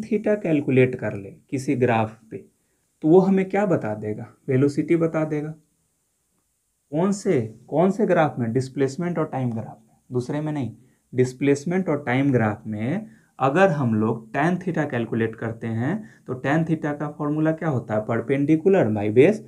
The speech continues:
perpendicular हमें ये क्या दिखा रहा है, डिस्प्लेसमेंट, और बेस क्या दिखा रहा है, ये बेस जो है वो क्या दिखाएगा आपको, टाइम दिखाएगा।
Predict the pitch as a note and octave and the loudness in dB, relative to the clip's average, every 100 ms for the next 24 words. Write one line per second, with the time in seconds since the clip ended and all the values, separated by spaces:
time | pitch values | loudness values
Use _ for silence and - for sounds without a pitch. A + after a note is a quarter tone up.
0 | - _ C#3+ C#3+ D3+ D3 C#3+ - F#3+ F#3 | -20 _ 0 2 2 4 2 4 4 4
1 | F#3+ F#3 E3+ E3 D3+ E3+ F#3+ G3+ E3+ A2+ | 4 4 2 0 0 2 2 2 0 0
2 | G#2+ A2 - C#3+ C#3 F#3 G3 A#2+ - - | -2 -6 -6 -8 -6 -4 -4 -6 -12 -20
3 | _ - C3+ E3+ A#2+ C3+ F#3+ F#3+ - F#3 | _ 0 2 4 6 8 8 6 0 2
4 | F#3 G3 F#3 C3+ A2 A#2+ A#2+ C3+ E3+ F3+ | 2 0 -2 -2 2 2 4 4 4 2
5 | E3+ D#3+ D3+ D3 - E3 E3 F3+ D#3 A#2 | 0 2 2 2 0 2 0 0 0 0
6 | A2 - G#2+ A#2 C#3 D#3 D#3 D#3 D3+ | -2 -6 -8 -4 -2 0 -2 -6 -6